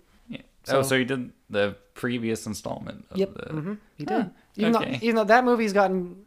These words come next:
Speaker 2: as far as I've seen, universally reviled reviews, this one, so far, is what I'm seeing, pretty good reviews.
Speaker 1: Okay.
Speaker 2: So, I mean, he might have
Speaker 1: Mm-hmm.
Speaker 2: improved. I don't know. Maybe it's,
Speaker 1: Yeah.
Speaker 2: maybe it's the heart of these characters that
Speaker 1: Yeah.
Speaker 2: lets,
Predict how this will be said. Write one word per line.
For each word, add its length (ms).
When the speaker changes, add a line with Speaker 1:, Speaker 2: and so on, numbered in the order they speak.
Speaker 2:
as 120
far 180
as 80
I've 120
seen, 200
universally 500
reviled 460
reviews, 280
this 180
one, 400
so 200
far, 340
is 100
what 100
I'm 100
seeing, 340
pretty 200
good 160
reviews. 500
Speaker 1:
Okay. 460
Speaker 2:
So, 100
I 80
mean, 100
he 60
might 160
have 120
Speaker 1:
Mm-hmm. 80
Speaker 2:
improved. 300
I 120
don't 100
know. 260
Maybe 280
it's, 160
Speaker 1:
Yeah. 80
Speaker 2:
maybe 240
it's 100
the 80
heart 280
of 120
these 160
characters 600
that 120
Speaker 1:
Yeah. 60
Speaker 2:
lets, 380